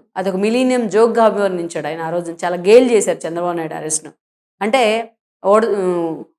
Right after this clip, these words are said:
ఏదైతే ఏరు దాటాక బోడి మల్లన్న అంటారు కదా, అలాంటి వ్యవహారం వీళ్ళు తండ్రి కొడుకులది కూడా. అయితే అలాంటిది లోకేష్ కూడా దాన్ని ఎండార్స్ చేస్తా, "ఎస్ నేను కలిశాను కేటీఆర్ని,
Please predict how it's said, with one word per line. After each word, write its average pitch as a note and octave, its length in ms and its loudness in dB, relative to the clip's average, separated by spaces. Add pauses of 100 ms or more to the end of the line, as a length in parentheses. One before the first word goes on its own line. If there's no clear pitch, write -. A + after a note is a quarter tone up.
(180)
ఏదైతే G3+ 300 2
ఏరు G#3 260 2
దాటాక G#3+ 500 4
బోడి G3+ 220 2
మల్లన్న F#3+ 360 0
అంటారు E3+ 260 -4
కదా, F#3 200 2
అలాంటి F3 280 0
వ్యవహారం E3+ 420 -4
వీళ్ళు D3+ 180 -8
తండ్రి E3 340 -6
కొడుకులది D3+ 680 -10
కూడా. C3 200 -16 (540)
అయితే B3 420 2
అలాంటిది A3 640 2
లోకేష్ A#3+ 380 2
కూడా B3 140 -2
దాన్ని A3 200 -2
ఎండార్స్ G#3+ 360 -2
చేస్తా, F#3+ 400 -4 (340)
"ఎస్ A3+ 240 -2
నేను G#3 140 -4
కలిశాను G#3+ 460 0
కేటీఆర్ని, F3+ 640 -4